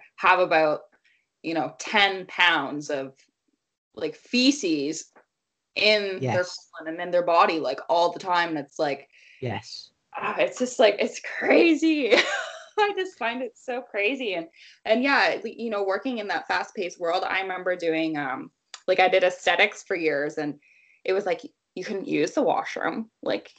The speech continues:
Speaker 1: you weren't even, like, allowed to eat half the time. It, it was like, it was this crazy, and, you know, and, you know, I'd have clients come in and they'd be like, "Oh, you must love, like, your job so much. It's so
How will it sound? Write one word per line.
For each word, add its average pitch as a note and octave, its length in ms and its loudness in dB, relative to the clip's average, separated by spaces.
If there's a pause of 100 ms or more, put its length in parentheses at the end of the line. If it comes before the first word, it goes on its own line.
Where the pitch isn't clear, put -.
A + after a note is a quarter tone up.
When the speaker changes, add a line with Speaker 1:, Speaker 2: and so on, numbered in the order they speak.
(120)
Speaker 1:
you F#3 120 0
weren't F#3+ 180 6
even, F3+ 160 0
like, F3+ 180 2
allowed E3 300 6
to - 80 -6
eat G#3+ 240 0
half - 320 0
the - 80 -16
time. D3+ 280 0
It, D3+ 280 -2
it E3 140 6
was E3 180 2
like, D3+ 180 0 (320)
it F#3+ 140 4
was F#3 180 -2
this F#3+ 160 -12
crazy, F#3+ 600 2
and, D3+ 100 -4 (140)
you F3+ 140 -8
know, D#3 200 0
and, D#3+ 140 0 (580)
you G3 100 -2
know, G3 80 6
I'd F3+ 200 6
have F#3+ 240 0
clients F#3 420 0
come G3 200 -6
in E3+ 160 -2
and F3 100 -10
they'd E3+ 140 -12
be E3+ 80 0
like, F#3+ 180 -10
"Oh, E4 220 0
you E4 140 8
must E4 220 6 (100)
love, C#4+ 300 4
like, C#4+ 260 2
your B3+ 80 2
job C#4+ 320 2
so A#3 200 0
much. C#4 400 2
It's A#3+ 200 -4
so G#3 140 4